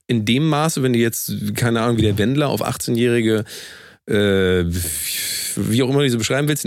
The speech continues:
ähm, stehst, dann wird die ja in spätestens zwanzig Jahren nicht mehr die achtzehnjährige, äh, großbrüstige, gut, die ist vielleicht immer noch, aber das ist nicht mehr dieselbe Person, ja, das heißt,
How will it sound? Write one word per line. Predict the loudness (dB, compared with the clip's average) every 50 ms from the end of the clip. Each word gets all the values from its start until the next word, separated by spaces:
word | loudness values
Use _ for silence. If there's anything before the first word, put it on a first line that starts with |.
| -6 -4 -2
ähm, | 0 0 2 2 0 0
stehst, | -2 -2 0 0 0 0 0 -2 -4 -4
dann | -2 -2 -2
wird | -2 -2
die | 0 0
ja | 0 0 0
in | -2 -2 0 0 -2 -2
spätestens | -4 -4 -4 -2 -2 -2 -4 -4
zwanzig | -2 -2 -2 -2 0 -2 -2 0
Jahren | 0 0 0 0 0 0
nicht | 0 0 2
mehr | 0 0 2
die | 0 0
achtzehnjährige, | -2 -2 -4 -2 -2 0 0 2 2 2 2 0 0 -2 -4 -8 -12 -20 -20 -20 -20 -20 -20 -20 _ _ _ _ -2
äh, | 0 2 2 2 0
großbrüstige, | 0 0 2 2 0 0 -2 -4 -2 -2 -2 -2 -2 -2 -2 0
gut, | 2 2 2 2 0
die | -2
ist | -2 0
vielleicht | 0 0 2
immer | 2 2 2
noch, | 2 0 -2 -2 0
aber | 0 2 2 2
das | 0 -2 -2
ist | -2 -2 0
nicht | 2 2
mehr | 2
dieselbe | 2 2 2 2 2 2
Person, | 2 2 0 2 2 2 2 0 -2 -4 -8 _ -2
ja, | -2 0 0
das | -2 -2 0
heißt, | 0 -2 -2